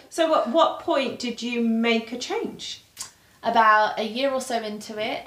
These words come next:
Speaker 2: I decided that I wanted to do more work in the local community,
Speaker 1: Mm-hmm.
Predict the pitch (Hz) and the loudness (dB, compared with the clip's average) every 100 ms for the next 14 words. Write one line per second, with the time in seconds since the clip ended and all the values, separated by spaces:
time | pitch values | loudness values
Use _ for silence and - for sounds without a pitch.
0 | - 208 208 208 202 196 202 202 202 196 | -4 -4 -4 -4 -2 -2 0 0 0 -4
1 | - 202 190 185 - - - _ 196 196 | -8 -2 0 -2 -6 -14 -18 _ -4 -2
2 | 190 190 196 196 202 202 196 196 185 185 | 0 -2 -4 -4 -2 -2 -4 -2 -4 -4
3 | - - 202 202 196 196 190 190 196 190 | -14 -12 -6 -2 0 0 -2 -2 -4 -2
4 | 185 190 196 202 196 196 190 - 196 233 | -4 -8 -12 -6 -6 -6 -8 -8 -6 -4
5 | 240 | -2